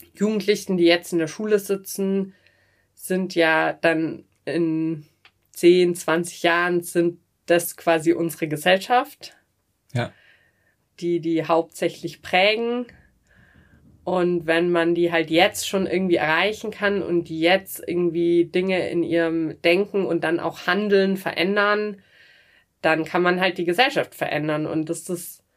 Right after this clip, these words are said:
Speaker 1: also ich bin tatsächlich davon überzeugt, dass wir die Gesellschaft ändern können und dass das auch passieren wird. Also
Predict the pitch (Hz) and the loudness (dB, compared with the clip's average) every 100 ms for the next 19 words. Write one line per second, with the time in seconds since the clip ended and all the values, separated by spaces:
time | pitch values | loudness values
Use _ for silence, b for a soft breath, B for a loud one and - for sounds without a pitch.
0 | _ _ _ _ _ _ _ _ _ _ | _ _ _ _ _ _ _ _ _ _
1 | 175 160 - 240 - - 202 214 196 - | -2 0 -2 -4 -4 -2 0 0 -6 -6
2 | 190 175 196 202 196 175 175 175 165 160 | -4 2 0 0 -2 -2 0 0 2 0
3 | 160 196 214 233 - 165 - - 160 165 | 0 2 2 2 -2 -4 -4 -12 -8 -2
4 | 170 170 165 151 - - 160 165 160 165 | 2 2 2 -2 -6 -10 -6 -4 -4 -4
5 | - - 165 156 151 - 202 240 254 269 | -8 -6 -4 -6 -4 0 2 2 2 -2
6 | - B B _ _ _ _ _ _ _ | -14 B B _ _ _ _ _ _ _
7 | _ _ 175 175 170 - - - - - | _ _ -2 0 0 -2 -8 -4 -4 -6
8 | 147 - 220 214 196 202 196 - 147 165 | -8 -4 -2 0 4 4 2 -4 -2 -2
9 | 151 | -2